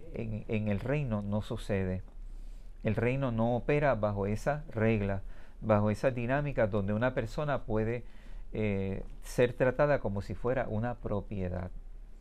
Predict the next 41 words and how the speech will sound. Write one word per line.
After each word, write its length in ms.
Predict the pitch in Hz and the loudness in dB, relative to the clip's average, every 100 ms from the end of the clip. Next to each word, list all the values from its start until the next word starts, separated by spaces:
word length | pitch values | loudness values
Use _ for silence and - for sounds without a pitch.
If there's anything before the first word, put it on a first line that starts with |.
| - - - - - | -10 -8 -10 -10 -4
Así 240 | 92 95 120 | -4 -2 -4
que 200 | - - | -4 -2
eso 220 | 107 127 | -2 -2
es 80 | 131 | -2
lo 140 | 135 | -2
más 160 | 107 113 | -2 -2
importante 640 | 127 117 135 160 160 139 | -2 -4 -4 -4 -6 -4
de 80 | 117 | -4
lo 100 | 110 | -2
que 60 | 98 | -2
está 200 | - 95 | -2 -4
diciendo 380 | 107 - 135 135 | -4 -6 -6 -6
el 80 | |
Señor 360 | - 139 151 180 | -6 -4 -2 -2
en 100 | 117 | -4
este 340 | 104 - 160 - - - - - - | -4 -4 -4 -4 -8 -10 -10 -8 -2
evangelio, 800 | 107 104 101 165 165 131 127 127 | 0 0 0 -2 -2 -2 -2 -4
en 120 | 104 | -4
esta 260 | 98 101 113 | -4 -2 -2
mañana. 520 | 110 95 92 87 90 - - - - - - - - | 0 0 0 0 -2 -4 -8 -10 -10 -10 -10 -12 -6
Y 140 | 107 95 | -4 -2
creo 280 | - 101 | 0 -2
que, 500 | - 123 110 101 101 101 | 0 0 2 0 -2 -2
eh, 220 | 95 92 - - | -4 -4 -6 -6
merece 340 | 95 92 - 131 | -2 -2 -2 0
la 140 | 120 | 0
pena 260 | 127 117 113 | 0 -2 -2
que 100 | 110 | 0
lo 120 | 107 | 0
descubramos 580 | 113 123 120 113 120 123 | -2 -4 0 0 0 -4
así, 340 | 113 117 110 - - - - - | -4 -4 -6 -8 -10 -10 -10 -2
porque, 520 | 143 139 - 127 131 - | 2 2 2 0 0 -4
eh, 480 | - 101 98 95 90 - | -4 0 0 0 -2 0
tristemente, 760 | 110 110 135 139 143 139 120 | -2 2 0 0 -2 -4 -2
¿verdad? 340 | 104 92 107 - | 0 0 0 -2
A 60 | |
veces 300 | 92 90 - | -2 -2 -2
los 140 | 120 123 | -2 0
evangelios 420 | 113 110 117 110 | 0 0 0 -2
se 120 | - | -2
manipulan 680 | 110 120 117 110 98 98 104 | -2 -2 -4 -2 -2 -2 -4